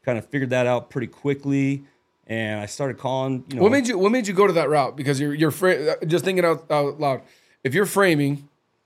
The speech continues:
Speaker 2: right, and you're married, have a couple kids,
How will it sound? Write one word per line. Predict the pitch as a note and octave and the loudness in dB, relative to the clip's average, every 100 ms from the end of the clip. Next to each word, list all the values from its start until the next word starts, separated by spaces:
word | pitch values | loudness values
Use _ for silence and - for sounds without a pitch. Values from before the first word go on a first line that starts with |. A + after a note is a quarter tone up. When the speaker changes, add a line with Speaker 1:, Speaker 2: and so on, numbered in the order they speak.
| _ _ _ _ | _ _ _ _
Speaker 2:
right, | C3+ D3 D3 - | 0 2 0 -2
and | D3 D3 C#3+ C#3 B2 - _ _ _ _ _ _ _ _ | 0 2 0 0 -4 -8 _ _ _ _ _ _ _ _
you're | C3+ | 0
married, | D3+ D#3 D#3 D3 | 4 4 4 2
have | C#3+ | 0
a | C#3+ | 0
couple | D#3+ C#3+ | 0 0
kids, | D3+ C#3+ C3 - | 0 2 0 -4